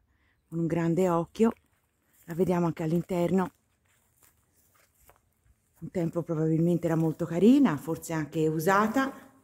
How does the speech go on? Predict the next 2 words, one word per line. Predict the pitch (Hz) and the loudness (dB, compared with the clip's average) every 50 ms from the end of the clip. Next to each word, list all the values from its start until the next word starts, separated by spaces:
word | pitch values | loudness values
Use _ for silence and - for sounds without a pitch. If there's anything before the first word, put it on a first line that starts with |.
| _ _ _ _ _ _ _ _ _ _ _ _ _ - - _ _ _ _ _ _ _ _ _ _ _ _ _ _ _ _ _ _ _ _ _ _ _ _ _ _ _ _ _ _ _ _ _ _ _ _ _ _ | _ _ _ _ _ _ _ _ _ _ _ _ _ -20 -20 _ _ _ _ _ _ _ _ _ _ _ _ _ _ _ _ _ _ _ _ _ _ _ _ _ _ _ _ _ _ _ _ _ _ _ _ _ _
Il | - 196 190 196 - | -6 -6 -6 -4 0
tetto | - 196 190 180 185 196 185 185 175 165 165 160 151 - - - - - | 4 6 6 6 4 2 2 2 4 4 4 2 2 0 -4 -8 -10 -14